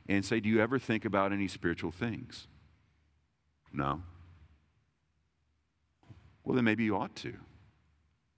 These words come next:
"Well, ain't no thing we evolved from a monkey." Okay.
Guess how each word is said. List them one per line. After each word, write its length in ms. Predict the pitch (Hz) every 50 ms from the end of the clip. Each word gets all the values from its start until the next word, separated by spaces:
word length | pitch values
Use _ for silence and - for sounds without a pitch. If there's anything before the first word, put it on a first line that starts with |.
| _ _ _ _ _ -
"Well, 160 | - 71 92
ain't 180 | 127 160 165 156
no 120 | 160 151
thing 240 | - 151 151 160 156
we 120 | 147 147
evolved 340 | 131 107 160 160 156 156 -
from 120 | 151 143
a 60 | 139 131
monkey." 460 | 135 151 160 147 175 170 170 160 147 - - - _ _ - _ _ _ _ _ _ _ _ _ _ -
Okay. 420 | 117 202 - - 139 156 202 233